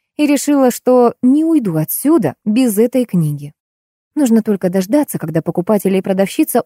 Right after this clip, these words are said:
уйдут отсюда. Я спряталась за очередным буфетом из красного дерева и приготовилась ждать. Тем временем перед сингапурским кабинетом разыгралось нечто среднее между античной драмой и дешевым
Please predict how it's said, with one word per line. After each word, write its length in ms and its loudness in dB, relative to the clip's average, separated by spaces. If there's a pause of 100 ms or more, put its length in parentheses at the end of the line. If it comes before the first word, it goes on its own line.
уйдут 500 2
отсюда. 720 -2 (1080)
Я 120 0
спряталась 560 -2
за 160 2
очередным 500 -2
буфетом 440 -2
из 100 -8
красного 400 -2
дерева 320 -2
и 80 2
приготовилась 680 -2
ждать. 420 -10 (680)
Тем 200 -2
временем 580 2
перед 220 2
сингапурским 760 2
кабинетом 600 2
разыгралось 680 2
нечто 380 -2
среднее 480 0
между 320 0
античной 640 -2
драмой 500 0
и 160 -4
дешевым 680 0